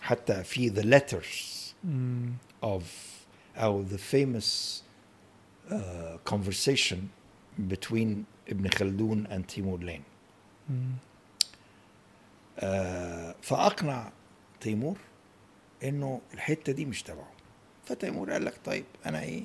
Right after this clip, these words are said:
Speaker 2: السلام
Speaker 1: السلام
Speaker 2: عليكم."
Speaker 1: عليكم، همشي. <laughs> وراح بقى وكمل بقى إيه الحاجات اللي عملها بعد كده ومات بعديها.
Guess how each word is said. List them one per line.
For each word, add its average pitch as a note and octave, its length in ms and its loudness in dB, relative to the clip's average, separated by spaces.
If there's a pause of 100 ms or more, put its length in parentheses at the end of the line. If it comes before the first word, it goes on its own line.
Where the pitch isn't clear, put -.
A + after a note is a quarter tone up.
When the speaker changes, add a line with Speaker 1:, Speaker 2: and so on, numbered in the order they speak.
(100)
Speaker 2:
السلام C3+ 220 -4
Speaker 1:
السلام D3 240 0
Speaker 2:
عليكم." D3 360 -2
Speaker 1:
عليكم، - 240 -8
همشي. - 280 -4 (500)
<laughs> - 500 -20
وراح E3 280 -2
بقى B2 160 0
وكمل D3+ 440 0
بقى C3 300 -2
إيه C#3 280 -2 (680)
الحاجات G#2+ 680 0
اللي G2 120 0
عملها G#2 360 0
بعد F2+ 220 -4
كده B2+ 260 0
ومات A#2+ 180 0
بعديها. E2+ 380 -6